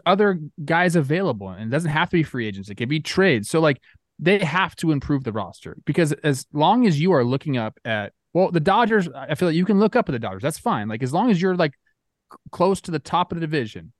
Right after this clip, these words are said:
and you're competing with the Dodgers, then it's fine. Like, your organization is where it, it should be. But if now the Diamondbacks have left you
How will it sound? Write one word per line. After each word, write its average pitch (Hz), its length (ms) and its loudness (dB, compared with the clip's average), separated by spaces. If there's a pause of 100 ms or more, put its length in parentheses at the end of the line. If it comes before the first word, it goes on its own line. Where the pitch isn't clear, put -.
(360)
and 135 100 0
you're 151 120 2
competing 170 520 0
with 123 140 -2
the - 40 -10
Dodgers, 92 600 -12 (320)
then 139 260 2
it's 147 180 -2
fine. 92 520 0
Like, 117 160 -2
your 143 180 2
organization 139 720 0
is 113 200 -4 (240)
where 127 320 -2
it, 131 240 -8
it 135 180 -8
should 107 220 -4
be. 90 200 -12 (240)
But 127 160 2
if 117 260 -8
now 131 360 0
the 113 100 0
Diamondbacks 151 580 2
have 180 140 -2
left 196 260 -2
you 220 220 -4